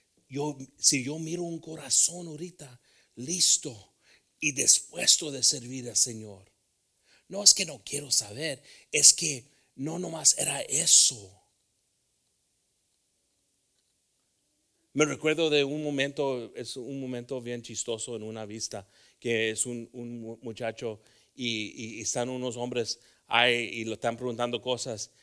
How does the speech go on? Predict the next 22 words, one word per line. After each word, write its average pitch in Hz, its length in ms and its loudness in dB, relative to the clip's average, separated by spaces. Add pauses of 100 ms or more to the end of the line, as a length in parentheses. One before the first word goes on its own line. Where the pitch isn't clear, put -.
(220)
de 117 140 4
algo 120 360 6
que, 104 320 -2
que 110 160 -4
vio. 123 440 0 (280)
Y, 113 280 -2 (160)
y 110 80 -12
pues 131 240 2
comienza 127 400 6
a 143 40 8
decir 131 360 2
todo 143 300 6
de 147 80 0
que 143 100 -8
cuando 135 360 2
era 139 140 6
un 147 180 2
bebé, 139 400 4 (280)
"Es 523 220 8
que 302 160 8
cuando 311 300 8
yo 294 220 6